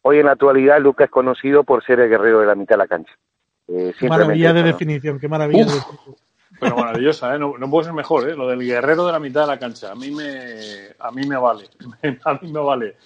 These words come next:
Speaker 3: Con el
Speaker 1: Sí.
Speaker 3: tiempo, además,
Speaker 1: Sí.
Speaker 3: eh, estoy convencido de que se va a meter en el corazón.
Speaker 1: El tema es ahora tratar de suplir este,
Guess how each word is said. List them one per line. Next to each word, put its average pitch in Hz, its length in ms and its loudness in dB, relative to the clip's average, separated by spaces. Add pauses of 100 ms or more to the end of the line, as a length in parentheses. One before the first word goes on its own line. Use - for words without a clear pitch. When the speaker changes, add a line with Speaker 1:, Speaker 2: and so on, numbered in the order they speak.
(260)
Speaker 3:
Con 135 220 -2
el 127 80 -4
Speaker 1:
Sí. - 60 -4
Speaker 3:
tiempo, 147 260 0
además, 143 400 -6
Speaker 1:
Sí. 113 120 -4
Speaker 3:
eh, 113 680 -2
estoy 139 240 -6
convencido 123 520 -4
de 104 200 -6
que 104 200 -14
se - 120 -18
va 113 100 -10
a 120 40 -10
meter 120 200 -8
en 117 80 -16
el 110 120 -18
corazón. 117 420 -8
Speaker 1:
El 113 80 -8
tema 151 400 4
es 151 260 2
ahora 135 560 4
tratar 123 320 2
de 127 140 2
suplir 127 460 -2
este, 101 520 0